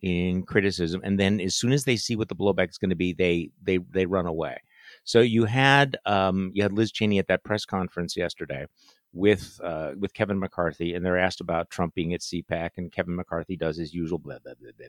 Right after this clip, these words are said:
blah. And she steps up and says, "Hey, I just don't think that Donald Trump should have any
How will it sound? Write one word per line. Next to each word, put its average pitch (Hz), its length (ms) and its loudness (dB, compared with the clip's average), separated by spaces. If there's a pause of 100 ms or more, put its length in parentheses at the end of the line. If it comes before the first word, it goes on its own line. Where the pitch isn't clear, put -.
blah. 101 160 -6 (540)
And 131 260 4
she - 180 2
steps 202 320 4
up 190 80 6
and 180 100 0
says, 160 160 0
"Hey, 196 300 2
I 127 160 6
just 170 220 -10
don't 170 200 6
think 165 200 4
that 151 160 0
Donald 156 320 4
Trump 165 240 -2
should 135 160 -2
have 135 260 8 (520)
any 180 640 8